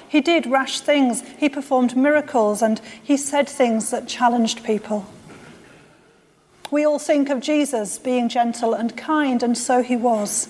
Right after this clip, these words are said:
But he was disruptive and disturbing too. And that made him exciting to be with. Andrew left the family fishing business behind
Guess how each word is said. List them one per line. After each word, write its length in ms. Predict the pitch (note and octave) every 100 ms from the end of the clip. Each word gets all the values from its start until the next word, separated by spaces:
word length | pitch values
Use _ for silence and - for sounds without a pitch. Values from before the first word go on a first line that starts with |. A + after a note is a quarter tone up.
| - - - _ _ _ _
But 100 | -
he 100 | C#4
was 140 | E4 C#4
disruptive 840 | C4+ - - C4 - - G3+ - -
and 180 | C4 A3+
disturbing 760 | A3 A#3 - - A#3 A3+ G#3+ G3+
too. 380 | - A3+ G#3 G3 - - - _ _ _ _ _ _ _
And 120 | A#3+
that 140 | C4 C4+
made 220 | C#4+ C#4
him 160 | C#4+ C4+
exciting 680 | C4+ - A#3+ C4 - B3+ A#3
to 100 | A#3+
be 200 | A#3+ C4
with. 360 | G#3+ G3+ - - - _ _ _ _ _ _ _ _ _ _ _ _ - D4+
Andrew 500 | C#4 D4 D4+ C#4+ C#4 - -
left 500 | B3+ D4 D4 - -
the 80 | C#4+
family 380 | - C#4+ C#4 C#4
fishing 360 | C#4+ - C4+
business 340 | B3 B3 B3 A#3
behind 540 | B3+ - C#4 C4 B3+